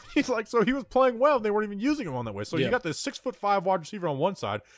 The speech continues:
Speaker 1: Kenny Golladay on the other side, and you don't throw the ball downfield? Come on, dude. This is gonna, this is going to boil frustration in this offense. And these players are gonna become malcontent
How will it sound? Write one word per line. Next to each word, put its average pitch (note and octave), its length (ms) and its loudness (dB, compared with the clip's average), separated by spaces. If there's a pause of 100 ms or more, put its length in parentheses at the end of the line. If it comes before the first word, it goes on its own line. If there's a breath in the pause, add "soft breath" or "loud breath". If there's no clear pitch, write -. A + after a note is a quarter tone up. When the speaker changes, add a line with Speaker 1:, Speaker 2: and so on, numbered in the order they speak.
(140)
Speaker 1:
Kenny C4 260 2
Golladay F#3+ 360 2
on C3+ 60 -2
the C3+ 60 0
other G3 120 2
side, A2 160 -4
and G2 100 -8
you A2+ 60 -8
don't E3+ 180 -2
throw F3+ 120 0
the E3+ 80 2
ball C3+ 260 2
downfield? C#3+ 580 -2 (400 soft breath)
Come D#3 380 -2 (140)
on, C3 320 -2
dude. G#2 240 -6 (240 soft breath)
This D#3+ 140 -4
is G3 140 -4
gonna, D3+ 240 -2 (460 soft breath)
this E3 200 0
is B3 120 0
going E3+ 320 2
to D3+ 180 -4
boil C#3+ 420 2
frustration C3 800 0 (320 soft breath)
in A2+ 200 -2
this A2+ 180 0
offense. A2 420 2
And G#2+ 160 -4
these C#3+ 140 0
players D#3 340 6
are A2+ 60 2
gonna A#2+ 160 2
become A#2 340 -2
malcontent A#2 680 2